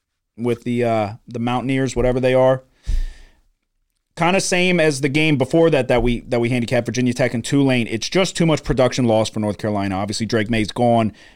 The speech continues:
Leading receiver Tez Walker's gone. It'd be a quality win for West Virginia, even with the people that are out. They will be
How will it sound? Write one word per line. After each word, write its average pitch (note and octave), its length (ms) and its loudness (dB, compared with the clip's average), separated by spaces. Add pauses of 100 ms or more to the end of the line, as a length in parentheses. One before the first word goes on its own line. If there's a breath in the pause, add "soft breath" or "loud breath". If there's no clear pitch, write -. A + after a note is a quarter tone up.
(160 loud breath)
Leading C3 400 2
receiver A#2+ 380 0
Tez B2+ 300 -2
Walker's A#2 460 0
gone. A#2 440 0 (800 soft breath)
It'd E3 200 0
be G#3+ 100 2
a G3 60 0
quality F#3+ 420 4
win E3 180 2
for E3 100 2
West D#3+ 220 2
Virginia, E3 340 0
even D#3+ 300 2
with D3+ 220 2
the C#3+ 100 2
people D3+ 460 0
that B2 200 2
are A2+ 160 -2
out. C3 320 2
They C3+ 140 0
will D3 320 4
be C3+ 460 0